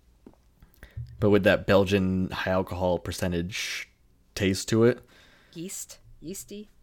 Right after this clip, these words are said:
Speaker 1: Eh, it's not really yeasty.
Speaker 2: I don't
Speaker 1: It's
Speaker 2: believe you.
Speaker 1: nine point four percent alcohol. It's not yeasty. Belgians aren't really yeasty.
Speaker 2: Belgians are
Speaker 1: Um,
Speaker 2: absolutely yeasty.
Speaker 1: Belgians are just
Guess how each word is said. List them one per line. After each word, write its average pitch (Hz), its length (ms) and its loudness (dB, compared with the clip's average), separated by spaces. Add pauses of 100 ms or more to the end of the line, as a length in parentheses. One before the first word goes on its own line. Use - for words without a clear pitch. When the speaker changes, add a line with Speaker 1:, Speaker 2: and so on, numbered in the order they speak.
(320)
Speaker 1:
Eh, 170 420 2
it's - 160 -6
not 202 160 -2
really 107 200 0
yeasty. - 540 -6 (500)
Speaker 2:
I - 40 -18
don't 147 80 -12
Speaker 1:
It's 139 80 -12
Speaker 2:
believe - 20 -14
you. 135 140 6
Speaker 1:
nine - 20 2
point 135 220 2
four 127 160 4
percent 120 280 -2
alcohol. 110 540 -2 (720)
It's - 120 -10
not 147 200 0
yeasty. 85 300 -6
Belgians 147 420 2
aren't 120 220 -2 (240)
really 113 220 -6
yeasty. 82 520 -10 (380)
Speaker 2:
Belgians 196 360 -6
are - 120 2
Speaker 1:
Um, 175 60 0
Speaker 2:
absolutely 254 560 -8
yeasty. 135 600 -16 (1120)
Speaker 1:
Belgians 165 360 2
are 131 60 2
just 110 200 -2